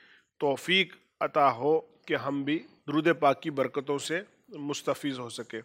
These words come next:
درود پاک پڑھنا بہت بڑی سعادت کی بات ہے۔ ہمارا یہ سلسلہ نئے خواتین، خصوصاً اسلامی بہنوں کے لیے اور بالعموم سب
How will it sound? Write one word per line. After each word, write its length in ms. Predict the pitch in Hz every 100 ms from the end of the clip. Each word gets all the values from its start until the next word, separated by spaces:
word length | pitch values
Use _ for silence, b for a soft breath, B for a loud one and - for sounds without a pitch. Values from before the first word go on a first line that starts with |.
| _ _ b b b _ 135
درود 280 | 143 170
پاک 260 | 165 160 147
پڑھنا 240 | 156 151
بہت 300 | 151 135 165
بڑی 180 | 147 160
سعادت 400 | 151 139 139 139
کی 120 | -
بات 280 | 139 135 135
ہے۔ 60 | 135 - _ _ _
ہمارا 260 | 135 143 143
یہ 140 | 143
سلسلہ 420 | 143 147 135 151 147 143
نئے 160 | 135 143
خواتین، 640 | - 135 135 127 139 127 98 _ _ _ _ _ b b _
خصوصاً 540 | - 151 233 180 220 175
اسلامی 420 | 160 - 151 151
بہنوں 380 | 147 131 143 156
کے 160 | 151 143
لیے 300 | 135 147 147 -
اور 80 |
بالعموم 500 | 143 170 160 143 143
سب 180 | 147 156